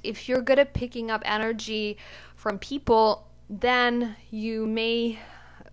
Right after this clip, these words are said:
you may also experience this, because for me, this is just my own personal experience recently, and I really realized, like, I have to have discernment on who, what I consume, who I watch, because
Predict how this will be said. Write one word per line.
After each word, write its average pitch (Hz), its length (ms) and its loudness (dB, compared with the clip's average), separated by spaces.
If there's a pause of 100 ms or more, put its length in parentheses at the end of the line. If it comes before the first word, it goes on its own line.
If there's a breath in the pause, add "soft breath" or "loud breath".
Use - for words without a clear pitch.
(160)
you 220 220 -2
may 233 240 4
also 214 360 0
experience 202 680 -6
this, 190 200 -10
because 214 360 -6
for 233 120 -8
me, 269 340 -4 (640 loud breath)
this 269 260 0
is 254 160 -8
just 247 260 -4
my 214 160 -4
own 208 200 -4
personal 196 840 -8
experience 185 800 -12
recently, 185 640 -12 (340 loud breath)
and 214 140 2
I 214 100 4
really 233 360 4
realized, 214 460 4
like, 196 160 0
I 202 60 0
have 220 340 0
to 214 420 -4
have 214 320 -2
discernment 214 680 -4
on 202 300 -4
who, 226 440 -4
what 214 240 2
I 220 120 2
consume, 202 600 -10
who 214 220 -4
I 196 140 2
watch, 185 440 -4
because - 380 -8